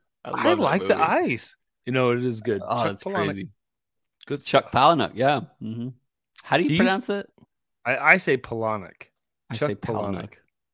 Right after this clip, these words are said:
Speaker 2: He, uh,
Speaker 1: He, he was, I saw him on a podcast. Um, really cool guy. Uh, seems like, uh,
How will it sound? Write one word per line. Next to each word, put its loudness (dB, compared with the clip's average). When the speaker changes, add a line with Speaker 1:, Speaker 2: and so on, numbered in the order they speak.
Speaker 2:
He, 2
uh, 0
Speaker 1:
He, -2
he -2
was, 4
I 4
saw 2
him 2
on 4
a -2
podcast. -2
Um, -2
really 4
cool 6
guy. 0
Uh, -8
seems -6
like, -2
uh, -2